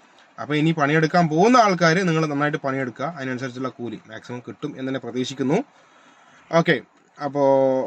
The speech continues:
എല്ലാവർക്കും എൻ്റെ, ആ, പുതിയ ലിസ്റ്റുകാർക്ക് എല്ലാവർക്കും എൻ്റെ ആശംസ അറിയിക്കുന്നു. ര-, രണ്ടായിരത്തി ഇരുപത്തിനാല്, ആ, ജൂലൈ പതിനാല് അർദ്ധരാത്രി പന്ത്രണ്ട് മണിയോടെ ഈ മുന്നൂറ്റി എൺപത്തഞ്ച് ബാർ രണ്ടായിരത്തി പതിനെട്ടിന്, ആ, എന്താ പറയാ,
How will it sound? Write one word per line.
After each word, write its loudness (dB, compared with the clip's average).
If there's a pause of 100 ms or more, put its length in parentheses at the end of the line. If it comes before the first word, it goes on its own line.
(420)
എല്ലാവർക്കും 2
എൻ്റെ, 4
ആ, 4
പുതിയ 2
ലിസ്റ്റുകാർക്ക് 2
എല്ലാവർക്കും 2
എൻ്റെ -2
ആശംസ -2
അറിയിക്കുന്നു. -2
ര-, -6
രണ്ടായിരത്തി -4
ഇരുപത്തിനാല്, -6 (500)
ആ, -4
ജൂലൈ 2
പതിനാല് 2
അർദ്ധരാത്രി 0
പന്ത്രണ്ട് 0
മണിയോടെ -4 (280)
ഈ -8
മുന്നൂറ്റി -6
എൺപത്തഞ്ച് -4
ബാർ -4
രണ്ടായിരത്തി -6 (100)
പതിനെട്ടിന്, -12 (640)
ആ, -14
എന്താ -10
പറയാ, -10